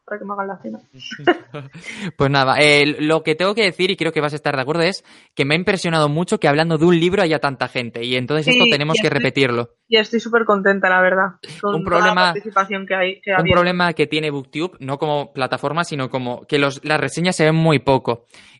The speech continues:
Speaker 2: Y
Speaker 1: Sí.
Speaker 2: tener la posibilidad de charlar con tantos de vosotros, con tanta participación sobre un libro que nos ha gustado a los dos, es algo que vamos a repetir seguro.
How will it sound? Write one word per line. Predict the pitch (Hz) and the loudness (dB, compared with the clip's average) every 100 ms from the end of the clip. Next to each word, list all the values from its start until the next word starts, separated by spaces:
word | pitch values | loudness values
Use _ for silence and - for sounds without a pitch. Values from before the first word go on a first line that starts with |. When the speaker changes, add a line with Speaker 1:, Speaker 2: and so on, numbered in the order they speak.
| - | -4
Speaker 2:
Y | |
Speaker 1:
Sí. | 151 | 2
Speaker 2:
tener | 147 156 170 | 2 2 2
la | 185 | 0
posibilidad | 202 220 196 170 | 0 -2 -2 -2
de | 131 127 | -2 -8
charlar | - 131 131 156 160 | -4 -4 0 -2 0
con | 185 165 | -2 0
tantos | 160 151 151 | 0 0 2
de | |
vosotros, | 160 156 139 120 - | 2 0 -2 -2 -6
con | 123 120 | -4 -2
tanta | 131 151 | 0 0
participación | 165 160 165 160 151 135 | 0 -2 -4 0 0 -2
sobre | 120 117 | -6 -4
un | 135 | -2
libro | 131 123 | -2 -4
que | 123 | -8
nos | 113 127 | -8 -6
ha | |
gustado | 127 135 120 | -4 -2 -2
a | |
los | 120 | 0
dos, | 139 175 | -2 -4
es | - 131 | -6 -2
algo | 156 | 0
que | 160 | 2
vamos | 127 139 | 0 2
a | |
repetir | 135 123 - 139 | 0 0 -2 -4
seguro. | - 123 135 113 | 0 2 2 0